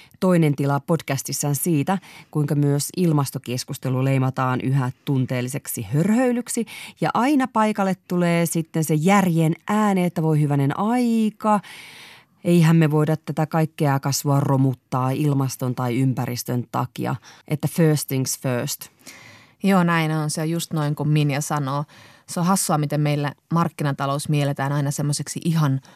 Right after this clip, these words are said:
Speaker 2: pysäyttämättömäksi ja omalakiseksi voimaksi, niin kuin luonnonvoimaksi, johon ei voi puuttua, koska silloin uhmataan jotain niin kuin ikiaikaista järjestystä. Että vaikka näinhän meidän pitäisi suhtautua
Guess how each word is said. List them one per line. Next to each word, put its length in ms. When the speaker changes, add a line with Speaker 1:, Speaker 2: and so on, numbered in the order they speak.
Speaker 2:
pysäyttämättömäksi 1300
ja 140
omalakiseksi 800
voimaksi, 440
niin 60
kuin 140
luonnonvoimaksi, 800
johon 160
ei 100
voi 120
puuttua, 340
koska 220
silloin 260
uhmataan 360
jotain 180
niin 80
kuin 140
ikiaikaista 640
järjestystä. 760
Että 180
vaikka 180
näinhän 220
meidän 160
pitäisi 160
suhtautua 340